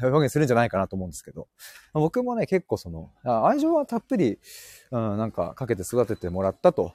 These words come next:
いうふうに当時からは認識してましたね。自己認識は多分そっちなんですよね。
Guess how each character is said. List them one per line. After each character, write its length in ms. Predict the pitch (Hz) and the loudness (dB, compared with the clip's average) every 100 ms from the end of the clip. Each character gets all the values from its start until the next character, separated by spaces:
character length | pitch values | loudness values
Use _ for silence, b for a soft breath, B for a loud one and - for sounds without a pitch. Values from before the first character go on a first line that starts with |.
| 117 | -2
い 80 | |
う 60 | 113 | -2
ふ 140 | - | -2
う 40 | 117 | -6
に 80 | 85 | -2
当 200 | 147 127 | 2 2
時 120 | - | 0
か 200 | - 131 | -4 -2
ら 80 | 131 | 0
は 160 | 87 87 | -2 -4
認 200 | 117 113 | -6 -6
識 180 | - | -6
し 80 | 104 | -4
て 100 | - | 2
ま 120 | 139 | 4
し 80 | 143 | 4
た 120 | - | 0
ね。 100 | 71 - _ b b b b b b - | -12 -14 _ b b b b b b -4
自 140 | 135 | -2
己 40 | - | 6
認 320 | 254 262 254 | 6 6 2
識 180 | - 101 | 2 2
は 60 | |
多 100 | 123 | 2
分 120 | 90 | -2
そ 120 | 82 90 | -4 -8
っ 60 | - | -6
ち 120 | 104 | -8
な 80 | 73 | -8
ん 40 | |
で 60 | - | -12
す 100 | 73 | -16
よ 60 | |
ね。 100 | 67 | -18